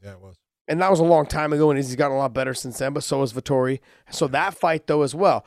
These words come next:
Speaker 2: That's why I was suggesting that the winner of that fight fights, if, I think if Whitaker wins, he should have to fight Vettori. And then to see who fights for the title.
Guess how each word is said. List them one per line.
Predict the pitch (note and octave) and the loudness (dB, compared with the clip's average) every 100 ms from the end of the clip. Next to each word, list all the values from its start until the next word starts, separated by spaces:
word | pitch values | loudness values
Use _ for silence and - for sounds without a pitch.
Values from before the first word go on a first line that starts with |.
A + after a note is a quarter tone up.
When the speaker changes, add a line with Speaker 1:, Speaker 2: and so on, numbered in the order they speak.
| _ | _
Speaker 2:
That's | - F3 | -6 -4
why | G#3 | 0
I | |
was | F#3+ - | 0 -2
suggesting | D#3 D#3+ F#3 - A#2 G2+ _ _ _ _ _ _ | -2 0 -2 -4 -10 -12 _ _ _ _ _ _
that | E3 - | -6 0
the | D#3+ | 0
winner | C#3+ F#3+ G3+ F#3 | 4 4 4 2
of | D#3 D#3+ D#3 C#3+ A#2 _ | 6 8 8 6 0 _
that | B2+ D3 D#3 | -4 -4 -4
fight | - D3+ B2 G2+ _ _ _ _ _ _ | -8 -6 -6 -8 _ _ _ _ _ _
fights, | - D3 C#3 - - | -6 -4 -4 -8 -6
if, | C#3+ - _ - | -8 -8 _ 2
I | F3 | 2
think | F#3 G3 | 2 0
if | D#3 | -2
Whitaker | B2+ D#3+ E3+ F3 | 2 2 4 2
wins, | C3+ B2+ D#3 G3 - - _ _ _ _ | 0 0 -2 -2 -8 -16 _ _ _ _
he | - E3 D#3 | -10 -6 -4
should | F3 | 0
have | D3+ D3 | 0 -2
to | - | -6
fight | - C#3 C3+ B2+ _ _ | -2 0 0 -4 _ _
Vettori. | A#2 A#2 A#2+ G2+ F2 _ _ _ _ _ | -12 -8 -8 -8 -12 _ _ _ _ _
And | - C3+ | -6 -4
then | |
to | A#2+ | -4
see | - C#3 | -4 -4
who | C3+ | -4
fights | - B2+ - | -4 -6 -6
for | |
the | A#2 | -14
title. | A2 A2 G2+ | -8 -8 -8